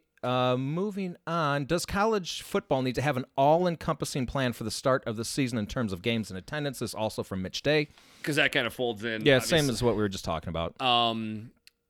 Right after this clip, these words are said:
Speaker 2: this gets back to the old, you know, debate. College football should have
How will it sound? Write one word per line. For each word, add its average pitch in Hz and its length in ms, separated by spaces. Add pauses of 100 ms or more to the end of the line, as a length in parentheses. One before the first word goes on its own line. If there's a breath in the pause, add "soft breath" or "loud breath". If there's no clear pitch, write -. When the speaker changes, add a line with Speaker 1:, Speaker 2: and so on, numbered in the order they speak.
(220)
Speaker 2:
this 117 240
gets - 220
back 107 260
to 110 80
the 104 120
old, 104 340 (100)
you 107 140
know, 98 280 (220)
debate. 104 500 (240)
College 113 240
football 107 260
should 104 180
have 98 340